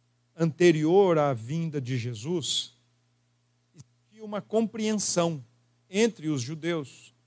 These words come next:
disseminada pelos rabinos, que o mais valente estava por vir. O mais valente estava por vir.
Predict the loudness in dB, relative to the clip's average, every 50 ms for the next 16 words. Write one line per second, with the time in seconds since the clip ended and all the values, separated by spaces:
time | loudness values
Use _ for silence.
0 | _ _ _ _ _ _ _ _ _ _ _ _ _ _ _ _ _ _ _ _
1 | -4 -2 0 2 4 2 2 0 0 -4 -4 0 0 2 2 0 -2 -6 -8 _
2 | -4 -4 -4 -4 -4 -6 -8 -8 -10 -8 -8 -8 -8 -8 -12 -12 -12 -14 -14 -14
3 | -16 _ _ _ _ _ _ _ _ _ _ _ _ _ _ _ _ _ _ _
4 | _ 0 2 2 2 2 2 4 4 6 6 6 4 4 4 4 4 4 2 -2
5 | -2 -4 -4 -4 -4 -4 -2 0 -2 -2 -2 -2 -6 -8 -8 -8 -8 -6 -6 -8
6 | -8 -10 -12 _ _ _ _ _ _ _ _ _ _ _ _ _ _ _ _ _
7 | _ _ _ _ _ _ _ _ _ _ _ _ _ _ _ _ _ _ _ _
8 | _ _ _ _ _ -8 -2 2 2 2 2 2 2 2 2 2 0 -2 -4 -6
9 | -6 -8 -8 -8 -8 -10 -12 -12 -12 -14 -16 _ -18 -18 -18 -20 -20 _